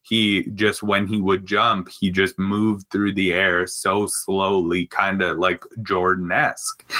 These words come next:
And I definitely see a lot of that same stuff with Shaedon. Just part of why watching his film before he came into the league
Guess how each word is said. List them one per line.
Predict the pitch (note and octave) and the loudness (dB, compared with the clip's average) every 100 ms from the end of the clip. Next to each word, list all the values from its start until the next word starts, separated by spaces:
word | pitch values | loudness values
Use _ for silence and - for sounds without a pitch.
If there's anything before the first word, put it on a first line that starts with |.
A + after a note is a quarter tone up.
| - - - | -6 -10 -4
And | F#2 F2+ F2+ F2 | 0 0 0 0
I | D#2+ F#2+ | 2 0
definitely | F#2+ F#2+ G2+ F#2+ F2 E2 F2+ | 0 -2 -2 0 -2 0 -2
see | - F2+ E2+ | 0 0 2
a | D#2+ | 2
lot | D#2+ E2 E2 | 2 0 0
of | E2 | 0
that | D#2+ - | -2 -2
same | E2 E2 | -2 -2
stuff | - E2+ D#2+ E2 | 0 0 0 -2
with | E2 | -2
Shaedon. | - F2 F2 D#2+ - - - - | 0 0 0 -4 -8 -8 -8 -2
Just | G2 - | -2 -2
part | - A#2+ C#3+ B2 | 0 2 2 0
of | A2 | -2
why | D#2+ F#2 A2 G#2 | 0 2 2 2
watching | F#2+ F2+ F2+ A2+ - F#2+ F2+ | 0 2 2 2 0 -2 0
his | F2 - - - | 0 -2 -6 0
film | F#2 F#2+ F2+ D#2+ | 2 2 0 -2
before | E2 - D#2 F2+ F2+ F2 | -4 -2 0 2 2 0
he | E2 | -4
came | - F2 E2+ | -2 0 2
into | E2+ E2 | 0 -2
the | D#2+ | -2
league | E2+ G2 F#2 F2 | 0 0 0 0